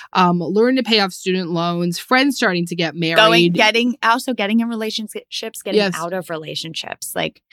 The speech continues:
Speaker 2: that's a big, whether it's
Speaker 1: Yeah.
Speaker 2: friendships, romantic relationships,
Speaker 1: Mm-hmm.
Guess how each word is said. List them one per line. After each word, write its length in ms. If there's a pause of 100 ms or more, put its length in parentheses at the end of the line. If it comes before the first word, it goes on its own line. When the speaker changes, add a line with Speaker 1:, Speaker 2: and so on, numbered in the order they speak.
(280)
Speaker 2:
that's 300
a 20
big, 140 (120)
whether 280
it's 80
Speaker 1:
Yeah. 140
Speaker 2:
friendships, 720
romantic 640
relationships, 720 (100)
Speaker 1:
Mm-hmm. 140